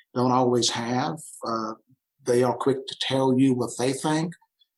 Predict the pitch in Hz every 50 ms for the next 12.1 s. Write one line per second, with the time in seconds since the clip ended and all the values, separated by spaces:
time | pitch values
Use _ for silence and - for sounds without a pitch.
0 | _ _ _ _ _ _ - - 123 113 113 127 135 135 135 131 131 117 123 131
1 | 127 - 123 123 120 113 107 123 117 117 117 - 113 123 120 - - - 123 113
2 | 113 107 - - 117 107 - - 135 139 - _ _ _ - - 113 110 110 113
3 | 110 110 110 113 113 110 110 - 123 131 127 - - 120 117 123 131 131 131 127
4 | 123 127 131 123 110 113 120 143 - - - 131 117 123 135 139 147 147 - -
5 | - 120 120 120 117 - - 120 120 127 127 123 123 120 117 - - - - _
6 | _ _ _ _ _ _ _ - 127 127 135 147 151 147 147 - - 143 131 127
7 | 127 127 127 123 123 - - - 123 120 120 113 120 120 123 131 131 131 127 127
8 | 127 127 120 120 - - - - - 135 127 127 127 127 127 127 123 - 123 120
9 | 123 123 123 123 120 117 113 - - 127 120 120 120 - 113 110 113 - - -
10 | 104 - 113 113 110 110 110 113 120 127 147 165 - - - _ _ _ _ _
11 | _ _ _ _ _ _ _ _ _ - 113 110 - 120 120 123 127 131 131 135
12 | 135 135